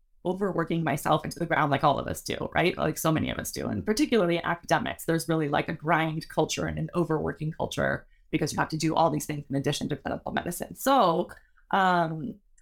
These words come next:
when it really came to a head, so I w-, I was doing this work for decades, right, in a different way from the inside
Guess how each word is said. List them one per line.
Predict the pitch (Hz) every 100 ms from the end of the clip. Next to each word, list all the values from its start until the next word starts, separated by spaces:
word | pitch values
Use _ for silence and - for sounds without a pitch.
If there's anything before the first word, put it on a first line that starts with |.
| _
when | 196 202
it | 180
really | 208 285 269
came | - 202 175
to | 165
a | 160
head, | 165 147
so | 247
I | 277
w-, | 294 -
I | 262
was | 277
doing | 214 294 240
this | -
work | 185 156
for | -
decades, | - 123 - - - -
right, | 156 160
in | 160
a | 160
different | 156 - 160 151
way | 156 214 320 -
from | 226 196
the | 190 -
inside | 202 214 214 - - -